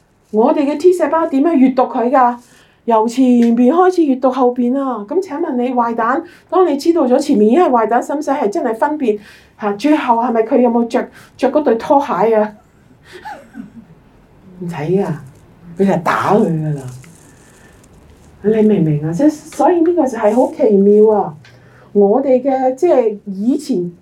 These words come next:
感染過嘅，即係病原體啊，例如頭先所講嘅，即係普通傷風啊，啊，原來佢呢就可以，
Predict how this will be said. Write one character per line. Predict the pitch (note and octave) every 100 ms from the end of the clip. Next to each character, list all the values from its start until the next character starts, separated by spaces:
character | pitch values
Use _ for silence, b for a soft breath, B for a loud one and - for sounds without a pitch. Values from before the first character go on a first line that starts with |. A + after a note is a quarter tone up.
| -
感 | G#3+ C4+ D#4+
染 | C#4+ C4+
過 | B3+ A3+
嘅， | A3 G#3+
即 | E4+
係 | D#4+
病 | B3 G#3+ F#3+
原 | F3 E3+
體 | - F3+ B3+
啊， | B3 B B B B -
例 | G#3 G3+ F3+
如 | E3+
頭 | G3+
先 | C4+
所 | D4 D4
講 | D4 F#3+ A#3
嘅， | B3 G#3
即 | C#4+
係 |
普 | B3+ A#3+
通 | C#4
傷 | C#4 C#4+
風 | C4+ C4+ B3
啊， | G3 - _ _ _ _ _ _ _ _ -
啊， | - - - _ _ -
原 | A3
來 | A3+ A#3
佢 | C4+ D4
呢 | G4 G4
就 | D4
可 | C4 D#4+
以， | D4+ C#4+ C4+